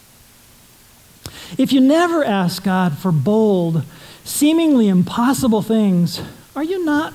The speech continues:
insulting him? Now, don't get me wrong.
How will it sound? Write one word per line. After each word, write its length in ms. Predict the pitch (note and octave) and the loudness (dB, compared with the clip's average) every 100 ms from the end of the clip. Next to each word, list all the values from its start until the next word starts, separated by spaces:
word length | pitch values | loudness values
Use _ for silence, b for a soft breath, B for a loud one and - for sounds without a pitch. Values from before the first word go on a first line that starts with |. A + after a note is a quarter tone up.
| - | -4
insulting 840 | G3+ F#3 - F#3 F#3 F#3+ G#3+ G3+ | 0 0 -2 -6 -6 -4 -4 -2
him? 320 | A3+ A3 A3+ - - - - - - _ _ - - _ B B - | -2 -2 -4 -8 -20 -20 -20 -20 -20 _ _ -20 -20 _ B B -6
Now, 80 | C4 | -4
don't 200 | F4 E4 | -2 -2
get 120 | E4 | -2
me 100 | C#4 | -2
wrong. 300 | A#3 D#3 | -2 -2